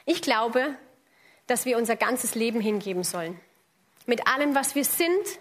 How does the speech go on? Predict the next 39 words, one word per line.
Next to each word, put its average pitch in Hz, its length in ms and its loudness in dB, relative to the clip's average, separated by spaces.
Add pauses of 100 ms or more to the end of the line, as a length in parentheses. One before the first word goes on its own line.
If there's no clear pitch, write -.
(500)
mit 262 180 0
all 302 220 2
unseren 311 380 2
Wünschen, 285 520 2
mit 262 220 0
all 233 180 2
unseren 311 380 0
Träumen, 277 540 0
mit 277 180 -2
all 247 180 2
unseren 320 300 0
Begabungen, 285 800 0 (680)
mit 262 240 0
allem, 320 300 2
was 302 180 0
wir 254 100 2
jetzt 269 380 -2
sind 359 240 0
und 269 140 2
mit 262 180 0
allem, 302 220 2
was 277 180 0
Gott 294 160 0
geplant 269 360 0
hat, 262 120 -2
was 247 160 -2
wir 247 60 2
später 302 320 0
sein 190 280 -2
sollen. 175 320 -6 (640)
Wenn 240 140 0
wir 240 120 2
das 349 400 0 (840)
auf - 160 0
den 233 140 0
Altar 220 420 0
legen, 185 320 0
in 196 120 -2
Anführungszeichen, 175 840 -6